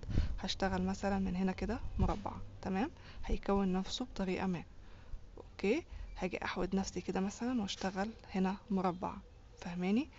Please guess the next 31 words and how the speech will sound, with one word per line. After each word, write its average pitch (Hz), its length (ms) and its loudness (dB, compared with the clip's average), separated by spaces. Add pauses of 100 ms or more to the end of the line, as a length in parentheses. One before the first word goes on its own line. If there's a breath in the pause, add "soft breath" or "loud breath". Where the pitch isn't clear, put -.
(180 loud breath)
هشتغل 175 400 -2
بعديها 180 380 -2
مثلًا 180 320 -2
هنا 180 320 4
مربع. 190 460 4 (580 loud breath)
نفترض 233 340 6
بقى 214 220 2
ان 226 180 6
في 202 220 4
مثلًا 202 360 2
حاجات 196 560 6
انتي 214 500 0
مش 196 500 2
عارفة 196 320 0
تحليها 190 460 2
او 165 100 2
مش 180 160 -6
عارفة 208 280 -4
تحط - 300 -4
لها 214 120 0
مربع 196 560 4 (240)
باي 220 300 0
شكل 208 280 0
إن 185 120 2
كان، 247 280 0 (500 loud breath)
بس 190 220 -2
هي 233 400 6
ينفع 262 260 4
يتحط - 360 -4
لها 220 160 2
مربع، 190 400 0